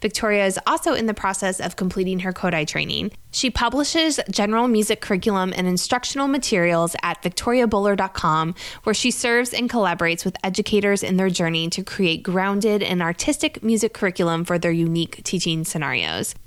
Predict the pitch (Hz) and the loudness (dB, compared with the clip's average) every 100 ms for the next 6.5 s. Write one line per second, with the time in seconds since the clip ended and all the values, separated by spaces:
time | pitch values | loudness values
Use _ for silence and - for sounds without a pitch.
0 | - 214 208 202 254 269 302 294 277 277 | -4 -2 -2 0 0 0 0 2 2 2
1 | 226 240 220 202 202 202 180 196 185 180 | 0 0 2 2 2 0 0 0 2 2
2 | - 185 190 185 180 180 269 320 311 311 | 0 -2 -2 0 0 2 2 4 4 4
3 | 285 269 254 - 226 220 226 226 208 202 | 4 2 0 -2 0 2 2 0 0 0
4 | 190 190 - - 185 180 175 190 214 214 | 0 -2 -4 -2 0 0 0 0 2 2
5 | 208 185 185 - 185 180 175 180 175 170 | 2 0 -2 0 2 2 0 0 0 2
6 | 180 185 180 175 170 | 0 0 0 2 0